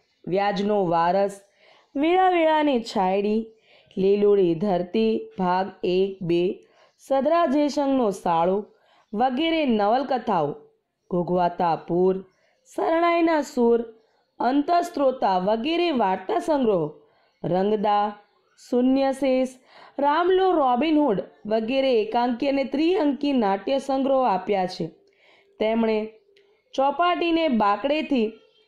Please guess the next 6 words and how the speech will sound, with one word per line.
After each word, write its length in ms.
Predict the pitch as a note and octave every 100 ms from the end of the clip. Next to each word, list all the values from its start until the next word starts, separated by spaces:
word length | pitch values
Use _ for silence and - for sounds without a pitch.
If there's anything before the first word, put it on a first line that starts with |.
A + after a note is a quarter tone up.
| _ -
હળવી 460 | A3 C4+ D4 F4 D#4+
શૈલીના 640 | D4+ A#3 A#3+ B3 B3 A#3
નિબંધો, 800 | G3 G3 G3+ G#3+ F#3 A3 G#3+ - - - - _ F#3
વાર્તા 580 | G#3 G#3+ B3 - E4+
વિમર્શ, 580 | D#4 D#4+ D4+ D4+ D4+ - _ _ _ _ _ -
શાહમુર્ગ, 640 | C#4 D4 D4+ D#4 E4+ B3+